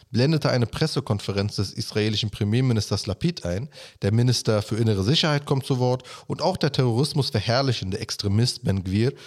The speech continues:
wird mit den Worten "Wir müssen wieder mehr Terroristen töten" zitiert. Er wird dabei übrigens bis auf die Beschreibung rechtsextrem nicht kritisch eingeordnet.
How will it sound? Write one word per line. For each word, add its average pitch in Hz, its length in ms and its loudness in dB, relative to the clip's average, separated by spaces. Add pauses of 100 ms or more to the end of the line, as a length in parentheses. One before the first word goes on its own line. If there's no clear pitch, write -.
(200)
wird 120 240 0
mit 151 140 -2
den 110 180 2
Worten 120 500 0 (200)
"Wir 98 140 2
müssen 135 400 4
wieder 127 160 4
mehr 120 180 2
Terroristen 113 640 0
töten" 90 400 -2
zitiert. - 500 -2
Er 120 160 4
wird 147 180 2
dabei 135 360 2
übrigens 123 500 0
bis 113 260 -2
auf 208 120 -2
die 170 100 -2
Beschreibung 117 600 2 (120)
rechtsextrem 127 760 0 (260)
nicht 127 380 2
kritisch 120 300 -2
eingeordnet. 98 760 -2